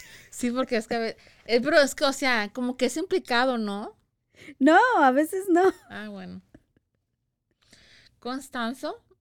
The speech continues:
Speaker 1: mató a Mark con varios machetazos a la cabeza.
Speaker 2: Mm.
Speaker 1: Luego, con sus manos, sus mismas manos, Constanzo agarró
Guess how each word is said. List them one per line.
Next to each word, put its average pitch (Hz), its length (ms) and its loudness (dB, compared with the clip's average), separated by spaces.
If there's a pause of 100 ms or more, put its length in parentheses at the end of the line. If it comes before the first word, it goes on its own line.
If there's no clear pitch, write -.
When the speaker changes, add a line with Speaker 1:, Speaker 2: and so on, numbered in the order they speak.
Speaker 1:
mató 226 400 -8
a 247 80 -12
Mark 214 400 -8 (160)
con 214 300 -10
varios 220 400 -10
machetazos 220 800 -14
a 233 40 -10
la 220 120 -12
cabeza. 185 440 -14 (840)
Speaker 2:
Mm. 113 80 -12 (1500)
Speaker 1:
Luego, 254 420 -6
con 294 180 -12
sus 262 260 -18
manos, 254 800 -10
sus 233 240 -16
mismas 240 480 -14
manos, 220 400 -10
Constanzo 226 640 -12
agarró 220 640 -10